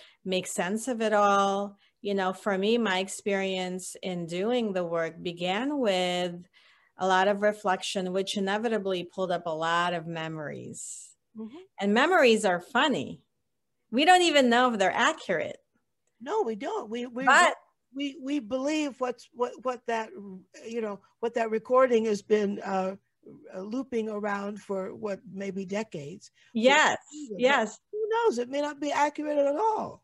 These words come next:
Speaker 1: Who knows, right? It's just like one, one pers-, it's your perception. And so having a, someone professional that can really help you,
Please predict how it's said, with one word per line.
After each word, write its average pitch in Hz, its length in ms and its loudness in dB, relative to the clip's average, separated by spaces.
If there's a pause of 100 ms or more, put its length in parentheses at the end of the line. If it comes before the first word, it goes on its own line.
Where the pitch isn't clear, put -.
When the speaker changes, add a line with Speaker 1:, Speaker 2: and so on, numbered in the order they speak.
(120)
Speaker 1:
Who 330 320 2
knows, 311 440 6
right? 240 300 6
It's 240 240 4
just 262 320 4
like 233 280 6
one, 214 420 4
one 202 600 2
pers-, 202 320 0
it's 190 260 -4
your 185 320 2
perception. 226 880 -2
And 220 200 2
so 208 520 2 (380)
having 226 480 4
a, 196 280 4
someone 196 540 0
professional 185 840 -2
that 165 180 -2
can 180 160 -8
really 165 320 -2
help 180 360 -2
you, 170 360 -6